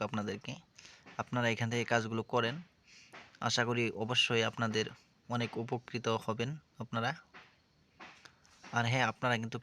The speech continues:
নিজ দায়িত্বে কাজগুলো করবেন, কারণ আমার এই চ্যানেল কিন্তু কোনোভাবেই দায়ী থাকবে না। এই দেখুন, আমি দেখাই, দেখতেই পারতেছেন। আর কোনো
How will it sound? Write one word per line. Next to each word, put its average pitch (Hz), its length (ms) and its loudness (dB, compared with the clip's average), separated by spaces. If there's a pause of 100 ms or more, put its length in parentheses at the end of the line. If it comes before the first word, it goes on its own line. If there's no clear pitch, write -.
নিজ 120 180 0
দায়িত্বে 123 340 2
কাজগুলো 110 360 0
করবেন, 120 260 0 (100)
কারণ 113 220 0 (680)
আমার 120 220 2
এই 113 120 2
চ্যানেল 123 300 0
কিন্তু 117 160 -2 (100)
কোনোভাবেই 113 440 0 (100)
দায়ী 113 160 2 (140)
থাকবে 98 280 0 (100)
না। - 80 -8 (1800)
এই 110 120 0
দেখুন, 110 220 -10 (240)
আমি 107 140 -4 (100)
দেখাই, - 280 -4 (1700)
দেখতেই 123 360 2
পারতেছেন। 127 380 0 (260)
আর 120 60 6 (680)
কোনো 165 120 0